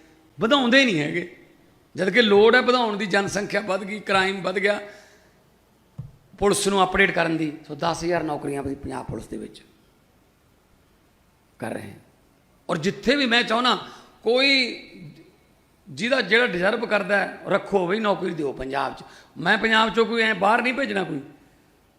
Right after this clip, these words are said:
ਕਿ ਇੱਥੇ ਨੌਕਰੀ ਨਹੀਂ ਮਿਲੀ, ਚਲੋ ਚੱਲੀਏ। ਕਿਉਂ ਨਹੀਂ ਮਿਲੀ? ਵੀ ਕੋਈ ਨਾ ਕੋਈ ਤਾਂ ਪ੍ਰਬੰਧ ਕਰਾਂਗੇ ਨਾ। ਐਂ ਭੁੱਖਾ ਕਿਵੇਂ ਸੌਣ ਦੇ ਦਾਂਗੇ ਅਸੀਂ? ਪੰਜਾਬ ਦੀ ਧਰਤੀ 'ਤੇ ਕੋਈ ਭੁੱਖਾ ਸੌਂ ਜਾਊਗਾ? ਸਾਰੇ ਮੁਲਕ ਦਾ ਢਿੱਡ ਭਰਦੇ ਆ ਜੀ,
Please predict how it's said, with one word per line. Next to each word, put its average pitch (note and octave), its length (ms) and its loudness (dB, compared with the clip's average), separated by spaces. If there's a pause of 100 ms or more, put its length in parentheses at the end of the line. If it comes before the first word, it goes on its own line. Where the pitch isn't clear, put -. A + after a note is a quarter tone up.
ਕਿ G#3+ 60 0
ਇੱਥੇ G#3+ 240 4
ਨੌਕਰੀ G#3+ 220 0
ਨਹੀਂ A3 120 -2
ਮਿਲੀ, A3 140 -2
ਚਲੋ G#3 180 -2
ਚੱਲੀਏ। F#3 300 -4
ਕਿਉਂ A3 240 -4
ਨਹੀਂ C#4 120 -2
ਮਿਲੀ? B3+ 200 -2
ਵੀ C4 80 -4
ਕੋਈ A#3 220 0
ਨਾ B3+ 100 4
ਕੋਈ A#3+ 140 -2
ਤਾਂ B3+ 80 2
ਪ੍ਰਬੰਧ A#3 300 0
ਕਰਾਂਗੇ F3 360 0
ਨਾ। A3+ 140 4
ਐਂ B3 80 0
ਭੁੱਖਾ G#3 340 -2
ਕਿਵੇਂ G3+ 220 0
ਸੌਣ F#3+ 220 0
ਦੇ F#3 100 -4
ਦਾਂਗੇ E3 220 -4
ਅਸੀਂ? C#3 160 -10 (800)
ਪੰਜਾਬ B3+ 440 6
ਦੀ D4+ 80 2
ਧਰਤੀ C#4 300 6
'ਤੇ A#3+ 100 0
ਕੋਈ C#4 120 -4
ਭੁੱਖਾ B3+ 260 0
ਸੌਂ C4 180 4
ਜਾਊਗਾ? - 460 -2 (160)
ਸਾਰੇ C4 280 4
ਮੁਲਕ C#4 240 0
ਦਾ C4+ 80 6
ਢਿੱਡ C4+ 180 2
ਭਰਦੇ B3 320 4
ਆ C4 80 4
ਜੀ, C4 260 -4